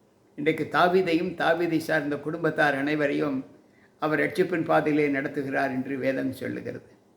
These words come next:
சிலர் ரதங்களை குறித்தும் சிலர் குதிரைகளை குறித்தும் மேன்மை பாராட்டுகிறார்கள். நாங்களோ என் தேவனாகிய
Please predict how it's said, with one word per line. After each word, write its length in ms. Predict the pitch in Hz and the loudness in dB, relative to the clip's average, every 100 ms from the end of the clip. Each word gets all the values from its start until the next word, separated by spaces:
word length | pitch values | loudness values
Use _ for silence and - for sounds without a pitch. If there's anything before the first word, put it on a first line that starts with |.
| _ _ _ _ _ | _ _ _ _ _
சிலர் 460 | - 190 175 151 | 0 4 4 4
ரதங்களை 360 | 165 208 202 190 | 0 2 2 2
குறித்தும் 360 | 185 160 175 | 0 -2 -4
சிலர் 360 | 160 170 160 147 | -4 -2 -2 -2
குதிரைகளை 480 | 165 170 185 175 160 | -4 -2 0 0 0
குறித்தும் 340 | 156 143 160 | 0 -2 -4
மேன்மை 300 | 143 147 151 | -2 0 0
பாராட்டுகிறார்கள். 960 | 143 139 143 139 131 127 131 127 131 131 - _ _ _ _ - | 2 2 2 0 -4 -6 -4 -6 -8 -12 -16 _ _ _ _ -2
நாங்களோ 440 | 151 185 180 185 | 0 4 4 6
என் 200 | 170 156 | 4 2
தேவனாகிய 800 | 147 156 165 165 170 151 147 131 | 2 4 4 4 4 2 2 0